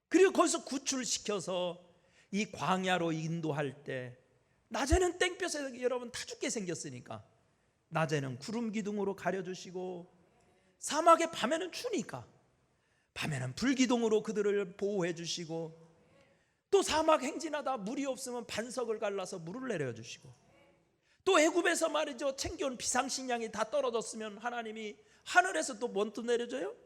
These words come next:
만나도 내려주시고. 지금 그러면서 여기까지 온 거예요. 이 년 이 개월 동안. 그렇다면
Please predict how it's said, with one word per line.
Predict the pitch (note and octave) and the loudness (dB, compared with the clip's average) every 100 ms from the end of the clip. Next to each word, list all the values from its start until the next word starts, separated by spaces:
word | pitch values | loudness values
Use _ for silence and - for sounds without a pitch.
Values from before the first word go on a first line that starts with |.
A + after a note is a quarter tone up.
| - _ _ _ - | -20 _ _ _ -20
만나도 | F3 E3+ G#3+ C4+ D4+ D4+ | -4 -2 -2 -2 -4 -4
내려주시고. | A3 D#3 C#3 D#3 - - - _ - _ _ _ _ _ _ - | -6 -6 -8 -12 -14 -18 -20 _ -20 _ _ _ _ _ _ 0
지금 | - A4+ G4+ | 8 8 8
그러면서 | D#4+ F#4 F4+ D4 A#3+ | 6 6 4 0 6
여기까지 | A3 C#4 - A3 F#3+ | 6 4 -2 -2 -2
온 | A#3 | 2
거예요. | A#3+ D#3 | 2 2
이 | F#3+ | -2
년 | F#3+ E3 | -4 -4
이 | E3+ | 0
개월 | E3 D3 - | 2 2 0
동안. | B2+ A#2+ G2 - - _ _ _ _ _ _ _ _ _ _ - | -4 -4 -6 -14 -20 _ _ _ _ _ _ _ _ _ _ -8
그렇다면 | F3 F3+ D3 C#3 E3+ | -8 -6 -8 -4 -4